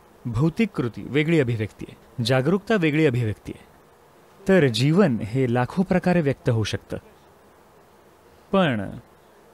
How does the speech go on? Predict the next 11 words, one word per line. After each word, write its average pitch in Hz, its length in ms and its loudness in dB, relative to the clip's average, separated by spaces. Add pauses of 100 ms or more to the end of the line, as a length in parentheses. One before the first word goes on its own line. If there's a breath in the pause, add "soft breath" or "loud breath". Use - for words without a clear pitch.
लोक 156 360 0
एकापेक्षा 156 800 0
दुसऱ्याला 175 500 0
श्रेष्ठ 151 460 0
मानतात, 107 480 -6 (200)
जी 147 120 -2
की 180 140 -2
खूप - 280 -6
मोठी 147 240 0
चूक 127 260 -4
आहे. 95 80 -10